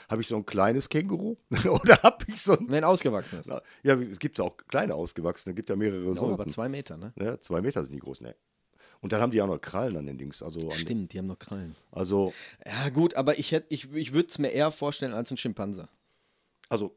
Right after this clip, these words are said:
Speaker 1: ich find, ich, ich halte den Schimpansen tatsächlich auch für den Endgegner, ohne
Speaker 2: Ja, der
Speaker 1: Flachs.
Speaker 2: Endgegner kommt gleich noch.
Speaker 1: Ja, okay.
Speaker 2: Äh, also ich würd, ich würd sogar Känguru noch vor den Schimpansen ziehen. Aber wie gesagt, vierzehn Prozent der U-S-Amerikaner sagen, Känguru kein Ding.
Speaker 1: Ich wette, vierzehn Prozent aller U-S-Amerikaner wissen gar nicht, was ein Känguru ist.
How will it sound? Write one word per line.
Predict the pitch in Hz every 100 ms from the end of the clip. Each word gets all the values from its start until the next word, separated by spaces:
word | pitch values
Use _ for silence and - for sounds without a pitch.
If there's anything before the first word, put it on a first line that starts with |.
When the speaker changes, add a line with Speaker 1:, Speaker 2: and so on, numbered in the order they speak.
| _
Speaker 1:
ich | -
find, | - 131
ich, | 90
ich | 107 92
halte | 90 90
den | 90
Schimpansen | 90 101 90
tatsächlich | 87 90 90
auch | 73
für | 76
den | 76
Endgegner, | 139 - 69 69 62
ohne | 73 67
Speaker 2:
Ja, |
der | 107
Speaker 1:
Flachs. | 117 113
Speaker 2:
Endgegner | 120 113 110
kommt | - 107
gleich | - 82
noch. | 73 _ -
Speaker 1:
Ja, | 62
okay. | - - - _ - _ -
Speaker 2:
Äh, | 104
also | 107 117 131
ich | 156 -
würd, | 151 151 _ _ _ _
ich | 117
würd | 160
sogar | 170 143 123
Känguru | - 165 139
noch | 135
vor | 117 135
den | 135
Schimpansen | 110 101 - 147 107
ziehen. | - 98
Aber | - 135 127
wie | 127
gesagt, | 127 95 -
vierzehn | 175 190 185
Prozent | - 151 - 131 143 - _ _ _ -
der | 117 110
U-S-Amerikaner | 123 139 151 131 113 120 113
sagen, | 104 107 107 104
Känguru | - 107 107 104
kein | - 92
Ding. | 85 82 - _
Speaker 1:
Ich | 85
wette, | 80 80
vierzehn | - 101 85
Prozent | - 85 95 95
aller | 82 71
U-S-Amerikaner | 90 85 80 82 - 85 82 98 82
wissen | 101 90
gar |
nicht, | 87 85
was |
ein | 76
Känguru | - 76 57
ist. | - - -